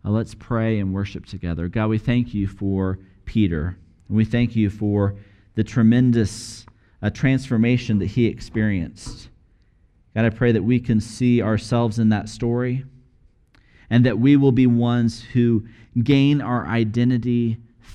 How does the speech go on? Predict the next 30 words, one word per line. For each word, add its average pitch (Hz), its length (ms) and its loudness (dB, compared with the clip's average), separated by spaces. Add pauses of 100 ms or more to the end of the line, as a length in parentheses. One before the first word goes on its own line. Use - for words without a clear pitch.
through 127 320 2
the 113 120 0
resurrection 107 640 -2
of 87 80 -8
Jesus. 82 720 -8 (1040)
And 117 100 2
so 139 140 4
the 120 120 2
labels 156 840 2 (260)
that 117 120 -2
society 143 580 -2
puts 143 400 -4
on 131 220 2
us, 131 180 -2
God, 123 220 -2
I 117 80 0
pray 117 240 -2
that 113 160 -4
those 117 200 -2
will 110 120 -2
just 101 260 -6
wash 123 340 -2
off 110 300 -4
of 113 140 -4
us, - 500 -10 (560)
that 104 80 -4
we 107 80 2
won't 120 240 0
experience 110 640 -4
those, 104 720 -8